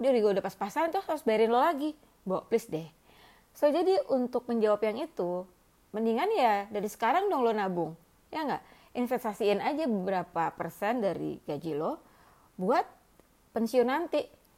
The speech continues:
Jadi nanti pen-, pas lagi pensiun, lo punya uang yang cukup, kalaupun udah nggak mau kerja lagi. Iya nggak sih gitu? Terus sampai kapan? Loh, memang harus ada ya yang bilang kalau lo tuh nggak boleh kerja sama sekali? Selama masih sehat,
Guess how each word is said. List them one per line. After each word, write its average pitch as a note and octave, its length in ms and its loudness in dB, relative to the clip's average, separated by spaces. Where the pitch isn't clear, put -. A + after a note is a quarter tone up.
Jadi C#4+ 320 4
nanti C4 560 2
pen-, F#3+ 320 -4
pas F#3+ 160 -4
lagi F3 240 -4
pensiun, C4+ 640 -2
lo E4+ 80 0
punya C#4 240 -2
uang F3+ 320 0
yang F#3+ 160 -6
cukup, A3+ 480 -4
kalaupun A#3 480 0
udah A#3 160 0
nggak F#3+ 160 -2
mau F#3 80 -4
kerja F3 320 -4
lagi. D#3+ 320 -8
Iya A3+ 240 -6
nggak F3+ 80 -12
sih B3+ 160 -2
gitu? F#3 320 -14
Terus F4+ 160 -2
sampai C#4+ 160 2
kapan? D4 400 -2
Loh, F3+ 160 -4
memang B3 240 -2
harus G#3+ 240 0
ada F3 320 4
ya E3+ 160 4
yang E3 240 -2
bilang F3+ 320 -2
kalau F3+ 160 -2
lo F3+ 160 0
tuh C4+ 160 -4
nggak G3 160 2
boleh E3+ 240 2
kerja F3+ 320 -4
sama E3+ 240 -8
sekali? F3 400 -10
Selama B3 320 4
masih B3 320 0
sehat, G#3 400 2